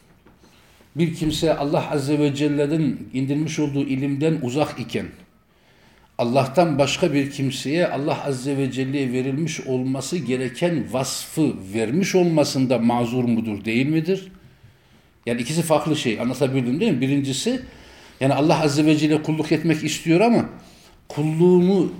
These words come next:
ederken bilgisizliği ve bu hususta cehaleti var. Ama bir diğeri bilgisizliği ve cehaleti olmakla beraber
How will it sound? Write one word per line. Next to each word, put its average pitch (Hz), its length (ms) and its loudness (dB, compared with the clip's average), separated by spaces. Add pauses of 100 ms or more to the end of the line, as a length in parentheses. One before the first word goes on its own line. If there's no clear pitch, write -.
ederken 156 720 4 (540)
bilgisizliği 151 840 0
ve 139 260 4
bu 151 80 2
hususta 143 420 -2
cehaleti 113 600 0
var. - 240 -12 (1040)
Ama 151 240 2
bir 160 220 4
diğeri 202 580 4
bilgisizliği 160 560 2
ve 170 120 8
cehaleti 160 460 2
olmakla 196 460 2
beraber 165 520 4